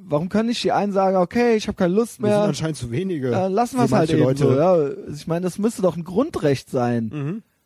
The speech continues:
Speaker 1: sich umbringen zu dürfen. Die lassen einen einfach nicht.
Speaker 2: Mhm. Wobei du jetzt in dem Fall sagen musst, die ist ja minderjährig. Da hoffen sie sich ja noch, dass sich das irgendwie rauswächst, ne?
Speaker 1: Ist ja nie so.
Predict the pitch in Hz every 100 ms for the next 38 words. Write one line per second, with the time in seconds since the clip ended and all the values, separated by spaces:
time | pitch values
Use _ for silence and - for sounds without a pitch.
0 | _ - 139 196 233 180 170 156 143 143
1 | 135 127 127 135 160 330 311 247 180 180
2 | 165 180 190 156 151 143 160 - _ -
3 | 131 165 156 139 143 175 165 175 190 -
4 | 165 147 156 156 117 110 107 117 120 139
5 | 127 127 131 127 127 135 - 127 127 127
6 | 123 139 - 104 104 - 165 160 190 165
7 | 175 185 143 110